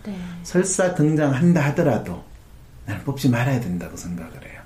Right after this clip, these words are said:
Speaker 1: 그래서 국민들이 지켜주-, 우리가 지켜줘야 된다라고 생각하잖아요.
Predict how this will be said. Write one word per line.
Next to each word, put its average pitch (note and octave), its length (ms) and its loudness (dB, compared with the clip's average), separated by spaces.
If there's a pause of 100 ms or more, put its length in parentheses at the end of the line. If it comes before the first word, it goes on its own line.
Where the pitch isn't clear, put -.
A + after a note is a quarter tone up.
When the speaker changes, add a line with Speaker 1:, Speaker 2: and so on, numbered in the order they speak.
Speaker 1:
그래서 D#4 340 -8
국민들이 C#4+ 560 -4
지켜주-, E4 480 -4
우리가 E4 300 2
지켜줘야 C4+ 480 2
된다라고 G#3+ 440 0
생각하잖아요. F3 840 -8